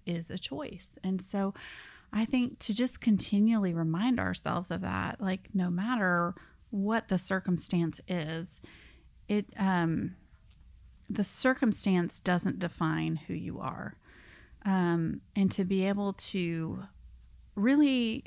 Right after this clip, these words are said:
define yourself in light of what is true and not allowing your circumstances to define your truth is hugely important.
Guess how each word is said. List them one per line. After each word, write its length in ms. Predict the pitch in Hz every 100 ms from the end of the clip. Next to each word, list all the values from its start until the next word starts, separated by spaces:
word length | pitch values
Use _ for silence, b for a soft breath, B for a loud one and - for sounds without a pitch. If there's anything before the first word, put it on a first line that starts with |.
| -
define 560 | 180 196 - 165 170 190
yourself 720 | 175 - - - 226 - - - - -
in 180 | 190 180
light 200 | 175 180
of 100 | 170
what 280 | 170 170 165
is 260 | 180 - -
true 720 | - - 175 170 165 254 285 b b b b -
and 260 | 196 190 180
not 300 | 175 185 -
allowing 880 | 190 185 175 175 175 165 165 170 -
your 260 | - 180 175
circumstances 1080 | - - - 175 226 240 - 285 285 311 302
to 180 | 311
define 340 | 294 285 302 285
your 160 | 294
truth 480 | 285 - 302 302 - b b b b -
is 100 | -
hugely 540 | - 254 254 220 202
important. 640 | 175 156 - - - -